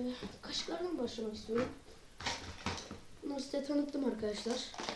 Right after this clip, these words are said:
Videom var burada. Hoppa. Aynen.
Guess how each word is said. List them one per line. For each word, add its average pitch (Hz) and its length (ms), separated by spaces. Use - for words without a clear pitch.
Videom 240 380
var 254 100
burada. 214 240
Hoppa. - 600
Aynen. 214 240